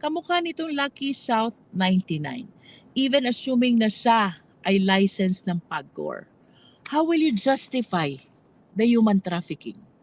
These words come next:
How will you justify the kidnapping? How will you justify the murder? How will you justify the exploitation of children? We can justify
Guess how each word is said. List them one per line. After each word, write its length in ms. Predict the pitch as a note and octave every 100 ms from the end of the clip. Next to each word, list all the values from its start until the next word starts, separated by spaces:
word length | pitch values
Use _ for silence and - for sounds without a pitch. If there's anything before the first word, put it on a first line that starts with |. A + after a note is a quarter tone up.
| _ _ _ _ _ _ _ _ _ _ _ _ _ -
How 160 | C#4+
will 120 | D#4+ D#4
you 80 | C4+
justify 800 | C4+ C#4 - B3+ A#3+ G3 C#3 F3+ _ _ _ _
the 160 | - C4+
kidnapping? 720 | C#4 G#3 A3 G#3+ - C#3 - - _ _ _ _ _ _ _ -
How 160 | C4+ E4
will 160 | E4
you 80 | D#4+
justify 800 | A#3+ C#4+ - C#4 C4+ B3+ F#3+ - -
the 160 | F3
murder? 720 | G3+ G#3 B3 C#4+ A3 D#3 - _ _ _ _ _ _
How 160 | C#4+ D#4+
will 160 | F4
you 80 | F4
justify 880 | A#3+ D4+ D4+ D4 - C#4 C#4 G3 C#3 _ _ _
the 140 | - B3
exploitation 880 | - - B3+ B3 - A3+ A3+ D4 C#4+
of 160 | -
children? 560 | - F4 A#3+ C#3+ B2+ - - _ _ _ - _ -
We 240 | F#3 C#4
can 400 | - C#4+ C#4+ C4
justify 1400 | F#3+ A#3 A#3+ B3 - B3 B3 - A3 A3 A3 A3 A3